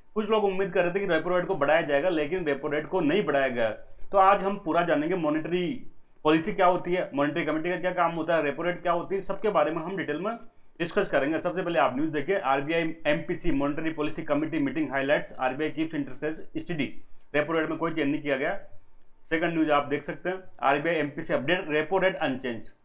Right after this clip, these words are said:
क्या हुआ, Repo rate में कोई change नहीं किया गया। तो पूरी माजरा क्या है, अभी हम ढंग से देखेंगे दोस्तों। सबसे पहले तो देखो, देश में inflation को, महंगाई को control करने के लिए एक policy होती है जिसको कहते हैं monetary policy। Monetary policy का main objective होता है वो है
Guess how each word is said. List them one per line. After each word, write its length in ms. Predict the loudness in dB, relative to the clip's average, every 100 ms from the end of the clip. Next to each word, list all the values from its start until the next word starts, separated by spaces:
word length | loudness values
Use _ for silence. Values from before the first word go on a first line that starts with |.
| _ -20 _ _
क्या 100 | 2
हुआ, 260 | 4 4
Repo 360 | 4 2 2 2
rate 180 | 4 2
में 100 | -2
कोई 200 | 2 2
change 240 | 4 2 0
नहीं 100 | 0
किया 140 | 0
गया। 100 | 0
तो 100 | 0
पूरी 260 | 0 0 2
माजरा 380 | 2 2 2
क्या 140 | 2 0
है, 80 | 0
अभी 200 | -4 -2
हम 300 | -2 -2 -2
ढंग 160 | -2
से 100 | -2
देखेंगे 300 | -2 -2 -4
दोस्तों। 340 | -6 -8 -10 -16 -14 -16 -16 -20 _ _ -20 -20 -20 -20 -20 -20 -20 -10
सबसे 220 | -8 -2 2
पहले 180 | 4
तो 60 | 4
देखो, 340 | 4 4 4
देश 380 | 4 0 0 0
में 320 | 2 2 2
inflation 580 | 0 -2 0 -2 0 -4
को, 240 | -2 -4 -2
महंगाई 360 | -4 0 0 2
को 100 | 2
control 340 | 2 0 0
करने 240 | 0 0
के 80 | 0
लिए 200 | 0 0 0 -4 -12 -6
एक 120 | -4 -6 -14 -6
policy 340 | -2 -2 0 2
होती 220 | 2 0
है 60 |
जिसको 180 | -4 -2
कहते 160 | -2 0
हैं 80 | 0
monetary 340 | 0 -2 -4
policy। 440 | -4 -8 -8 -14 -20 -20 -20 -20 -20 -20 -20 -20 _ -20 -10
Monetary 340 | -2 0 2 -2
policy 560 | 0 -2 0 2 2
का 200 | 4 4
main 280 | 4 2 2
objective 440 | 0 -2 -4 0 0
होता 300 | 0 4 4
है 60 |
वो 260 | 4 2 2
है 180 | 2